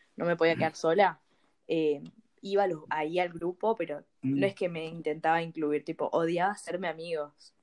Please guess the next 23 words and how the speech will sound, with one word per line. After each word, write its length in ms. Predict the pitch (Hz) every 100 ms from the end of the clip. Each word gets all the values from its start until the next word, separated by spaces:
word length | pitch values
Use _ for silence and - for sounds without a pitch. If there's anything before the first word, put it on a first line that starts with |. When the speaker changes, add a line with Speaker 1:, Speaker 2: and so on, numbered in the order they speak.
| _ _ -
Speaker 2:
Pero 160 | 120
entendés, 360 | 123 127 123 135
tipo, 380 | 156 120 113 -
creo 180 | 151 165
que 120 | 135
si 180 | - 113
ves 200 | 120 123
a 40 | 127
alguno 360 | 117 131 123
de 180 | 110 113
esos, 260 | 117 143 143
sabés 320 | 101 123 135
quiénes 260 | 101 101 -
son, 220 | 85 82
tipo, 200 | - 85
los 120 | 87
podés 200 | - 110
Speaker 1:
Sí, 60 | 127
Speaker 2:
identificar. 420 | 214 190 151 170
Speaker 1:
me 60 | 160
parece 280 | 170 180 208
que 80 | 147
sí. 360 | 196 180 160